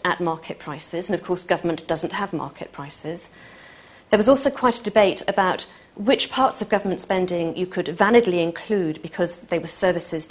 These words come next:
to consumers, they were final, final goods and services, and which parts you ought to try to net out because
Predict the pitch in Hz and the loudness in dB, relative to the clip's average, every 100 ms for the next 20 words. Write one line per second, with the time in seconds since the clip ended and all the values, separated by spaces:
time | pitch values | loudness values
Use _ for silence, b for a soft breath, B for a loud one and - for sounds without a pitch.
0 | - 160 151 165 - 180 135 156 - - | -6 -6 -6 -8 -6 -6 -4 -8 -12 -14
1 | - 147 151 165 151 147 - _ _ - | -10 -10 -6 -4 -4 -8 -14 _ _ -6
2 | 175 151 151 147 - 147 233 220 180 147 | -4 -4 -4 -8 -10 -2 -2 -2 -8 -12
3 | 151 B B B B B - 220 262 269 | -14 B B B B B 0 4 6 4
4 | - 247 - 226 190 - - 190 180 180 | 2 2 2 0 -4 -6 -6 -6 -4 -4
5 | 175 - 156 165 - - 170 - 170 160 | -2 -4 -6 -6 -8 -10 -10 -6 -4 -4
6 | - | -8